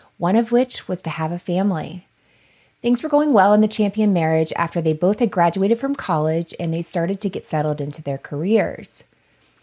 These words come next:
A few years after Joy started teaching, the couple felt like the only thing that was really missing was a baby, so they made the decision to start their family. The Champions were excited to welcome their first son,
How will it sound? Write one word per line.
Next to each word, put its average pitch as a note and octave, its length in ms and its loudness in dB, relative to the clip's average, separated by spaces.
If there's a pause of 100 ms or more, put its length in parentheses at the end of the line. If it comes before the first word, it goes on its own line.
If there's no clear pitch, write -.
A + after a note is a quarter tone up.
(240)
A G3+ 40 0
few A#3+ 160 -2
years B3 240 2
after A3 220 2
Joy F3 220 0
started D#3+ 320 0
teaching, A#3+ 640 0 (140)
the G#3+ 80 -8
couple B3 260 2
felt A#3+ 180 2
like F#3+ 160 0
the F#3 120 0
only G3 180 2
thing A3+ 200 2
that G#3 100 2
was E3+ 160 -4
really E3 180 0
missing D#3 420 0
was G#3 140 2
a E3 60 0
baby, E3 600 0 (240)
so F#3 220 2
they F#3 120 0
made E3+ 220 2
the A3 80 0
decision F#3 540 -2
to F3 80 -8
start D3 280 -6
their D#3+ 120 -8
family. G3+ 640 0 (920)
The - 80 -2
Champions A3+ 480 4
were A3 60 2
excited F3 420 2
to F3 100 -6
welcome D#3+ 300 0
their D3 140 -2
first F3+ 360 -2
son, E3 300 0